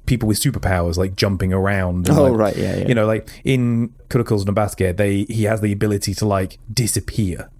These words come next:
Speaker 1: literally just kind of inv-, go invisible to be able to
Speaker 2: Right.
Speaker 1: get between people to get to the ball. And, like, in, in Haikyuu, they will, like,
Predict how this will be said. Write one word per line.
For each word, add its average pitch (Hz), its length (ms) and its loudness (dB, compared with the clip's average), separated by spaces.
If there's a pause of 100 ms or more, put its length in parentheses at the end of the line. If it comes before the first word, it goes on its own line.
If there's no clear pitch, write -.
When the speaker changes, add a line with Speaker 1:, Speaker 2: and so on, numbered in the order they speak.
Speaker 1:
literally 107 480 0
just 92 220 -4
kind 107 180 0
of 98 80 -2
inv-, 107 480 -2
go 110 140 0
invisible 98 640 -2
to - 120 -2
be 101 140 2
able 101 160 0
to 104 60 2
Speaker 2:
Right. 98 200 2
Speaker 1:
get - 20 -4
between 98 440 0
people 90 420 -2 (440)
to - 40 -2
get 95 140 0
to - 80 -8
the 98 100 2
ball. 92 380 0
And, 92 140 -2 (260)
like, 101 240 0
in, 98 540 0 (140)
in 113 160 0
Haikyuu, 107 540 0
they 98 300 0
will, 95 260 0
like, 92 240 -2